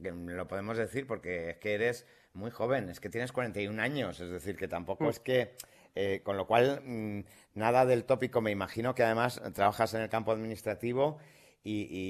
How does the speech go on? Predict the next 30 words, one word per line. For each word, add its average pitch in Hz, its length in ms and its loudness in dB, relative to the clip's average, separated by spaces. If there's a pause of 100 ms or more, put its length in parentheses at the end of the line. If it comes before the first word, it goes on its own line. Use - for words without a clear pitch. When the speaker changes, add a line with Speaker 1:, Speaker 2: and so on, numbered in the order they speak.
(160)
Speaker 1:
y 85 60 -6
te 92 140 -6
manejas 98 440 -2
muy 107 180 -4
bien 104 360 2
con 104 420 0
ordenadores, 104 840 2
con 101 140 -4
la 85 120 0
parte 98 260 0
digital, 110 520 0
que 104 100 0
siempre 98 240 -8
es 92 100 -10
otra 104 200 -4
de 104 60 0
las 98 180 -2
cosas, 110 380 -4 (440)
eh, 92 380 2
que, 92 400 4
mm, 85 180 -8 (260)
acostumbran 120 840 2
a, 110 580 4
a 95 80 2
considerar 101 500 4
un 113 180 -2
hándicap 113 560 0
por 90 200 -2
parte 101 380 0
de 95 320 4